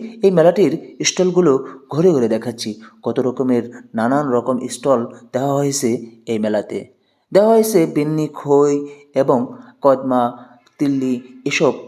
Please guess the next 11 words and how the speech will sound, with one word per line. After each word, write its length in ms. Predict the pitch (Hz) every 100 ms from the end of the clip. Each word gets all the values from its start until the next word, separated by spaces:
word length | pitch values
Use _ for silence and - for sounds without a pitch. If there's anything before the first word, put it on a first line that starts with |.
| - _ _
সুস্বাদু 420 | - 147 147 147
খাবার 300 | 143 117 123
তো 120 | 131
থাকবেই, 440 | 127 113 - 117 104 - -
সাথে 220 | 123 120
থাকে 220 | 135 131
ফুচকা, 500 | 131 131 123 - 131 123 -
আচার 420 | 120 123 147 120 117
কিংবা 340 | 127 123 117 104 - - _
অন্যান্য 400 | 127 156 160 165 131 104 - - _ _ _ _
খেলাধুলার 560 | 120 123 139 143 127